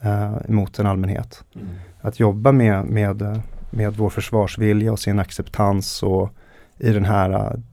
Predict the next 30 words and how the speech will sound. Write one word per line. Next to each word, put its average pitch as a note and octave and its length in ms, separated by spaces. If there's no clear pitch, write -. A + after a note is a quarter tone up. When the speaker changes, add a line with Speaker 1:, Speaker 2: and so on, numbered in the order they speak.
Speaker 1:
tiden G2+ 400
och G2+ 60
då G2+ 160
lyfta G#2 540
såna G#2+ 220
här A#2 180
saker - 320
som G2+ 220
är, F#2 300
ehm, C3+ 480
ja, - 180
men B2 120
det, G#2 80
det C3+ 320
är D#3+ 40
ändå A2 260
ett, - 240
ett, - 300
ett, A#2 220
en A2+ 220
situation G#2+ 600
där G2 80
ganska G#2 260
många G2+ 240
människor G2+ 440
är - 40
trötta - 320
ofta C3 100
på F#2+ 360
regnbågsflaggor. G2+ 920